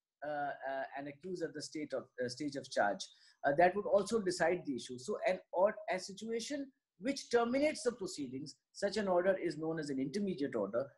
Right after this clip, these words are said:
which is revisable under three ninety-seven. Any such order which is purely passed during the course of hearing,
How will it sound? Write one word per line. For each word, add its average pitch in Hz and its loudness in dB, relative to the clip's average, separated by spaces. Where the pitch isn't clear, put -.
which 190 2
is 190 4
revisable 170 6
under 151 0
three 131 -6
ninety-seven. 127 -6
Any 247 6
such 254 4
order 214 2
which 208 -8
is 233 -6
purely 226 -4
passed 202 2
during 196 -2
the 196 -8
course 196 -6
of - -18
hearing, - -6